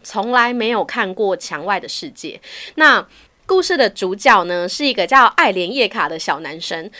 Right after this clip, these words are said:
然后他从小就非常渴望去探索墙外的世界，因为对他来说，墙外的世界代表着自由。那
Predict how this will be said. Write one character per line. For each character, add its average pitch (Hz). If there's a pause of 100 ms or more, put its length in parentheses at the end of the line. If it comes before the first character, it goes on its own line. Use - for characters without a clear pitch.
(140)
然 196
后 262
他 294
从 202
小 214
就 208 (520)
非 311
常 247
渴 190
望 220
去 220
探 240
索 180
墙 156
外 220
的 160
世 196
界， 190
因 196
为 262
对 262
他 226
来 151
说， 180
墙 180
外 208
的 156
世 185
界 185
代 196
表 160
着 - (120)
自 202
由。 - (300)
那 311